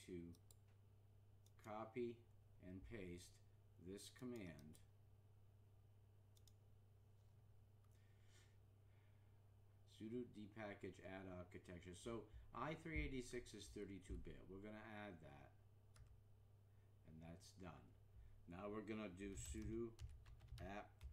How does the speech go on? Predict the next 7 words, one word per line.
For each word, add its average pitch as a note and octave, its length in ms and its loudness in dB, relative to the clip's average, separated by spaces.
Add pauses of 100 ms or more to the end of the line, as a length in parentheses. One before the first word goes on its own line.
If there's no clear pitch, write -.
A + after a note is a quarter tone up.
(120)
get G#2 280 4 (160)
update D#2+ 720 6 (520)
<clears throat> D#3 360 12
just A2+ 260 4
so C3 100 10
we B2+ 160 8
can B2 200 4